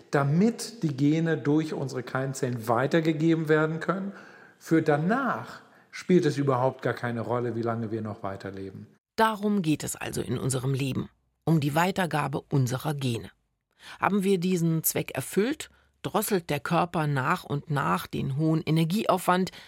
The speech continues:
Speaker 2: den er für seine Existenz aufbringen muss. Somit ist das Altern selbst also kein Programm, sondern nur eine Begleiterscheinung. Aber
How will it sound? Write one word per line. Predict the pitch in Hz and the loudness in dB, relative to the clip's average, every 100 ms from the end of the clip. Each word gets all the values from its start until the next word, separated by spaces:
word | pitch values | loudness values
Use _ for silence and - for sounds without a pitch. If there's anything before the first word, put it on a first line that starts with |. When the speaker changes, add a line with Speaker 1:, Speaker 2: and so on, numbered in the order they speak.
| - | -8
Speaker 2:
den | - 180 | 0 2
er | 170 165 | 2 0
für | 165 | 0
seine | 156 160 | 0 0
Existenz | - - 165 165 170 - | -2 -4 -2 0 0 0
aufbringen | 156 139 - 131 131 | 0 0 -4 -6 -4
muss. | 127 - - - _ _ _ - - 208 | -4 -8 -14 -16 _ _ _ -20 -12 -8
Somit | - 196 190 170 - | 2 4 4 2 -2
ist | - - | -6 -6
das | 127 | -4
Altern | - 151 - 196 170 | 0 0 0 2 2
selbst | 131 151 202 - - | 0 0 0 -2 -4
also | 147 135 123 - | -4 -4 -6 -8
kein | - 123 131 | -8 -4 -4
Programm, | - 147 143 196 220 240 _ _ _ - | 0 0 2 0 0 -2 _ _ _ -2
sondern | 214 220 214 | 0 2 4
nur | 156 - | 2 0
eine | 139 156 | -4 0
Begleiterscheinung. | 185 160 135 - 135 - 80 82 - _ _ _ _ _ - - - - | 2 2 0 -6 -12 -12 -14 -14 -20 _ _ _ _ _ -18 -16 -16 0
Aber | 214 214 208 202 | 2 2 2 0